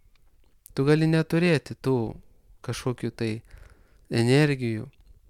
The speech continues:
pinigų daug neturėti, artimų žmonių daug neturėt, valdžios neturėt,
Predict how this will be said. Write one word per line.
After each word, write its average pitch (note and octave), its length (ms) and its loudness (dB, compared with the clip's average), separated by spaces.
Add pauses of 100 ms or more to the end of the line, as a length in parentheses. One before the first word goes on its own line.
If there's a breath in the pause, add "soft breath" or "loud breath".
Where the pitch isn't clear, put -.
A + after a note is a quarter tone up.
(720)
pinigų C3+ 480 2
daug B2 280 -2
neturėti, A2+ 760 -6 (560 soft breath)
artimų C#3 400 -2
žmonių C3+ 440 0
daug A#2+ 280 -4
neturėt, A2 680 -10 (1040)
valdžios C#3 720 2
neturėt, A#2 840 -8